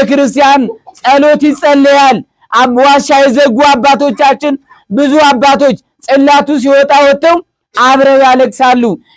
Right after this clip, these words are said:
የኢትዮጵያን ሕዝበ ክርስቲያን ከመጣው መቅሰፍት፣ ማዕበል፣ ወጀብ፣ ጦርነት፣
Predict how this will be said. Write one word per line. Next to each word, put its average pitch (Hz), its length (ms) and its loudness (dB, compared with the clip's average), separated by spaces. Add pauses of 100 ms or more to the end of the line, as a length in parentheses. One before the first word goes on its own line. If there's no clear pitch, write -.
የኢትዮጵያን 285 760 0
ሕዝበ 269 280 0
ክርስቲያን 277 520 0 (320)
ከመጣው 285 600 0
መቅሰፍት፣ 294 560 -2
ማዕበል፣ 269 440 2
ወጀብ፣ 277 380 0 (440)
ጦርነት፣ 285 580 0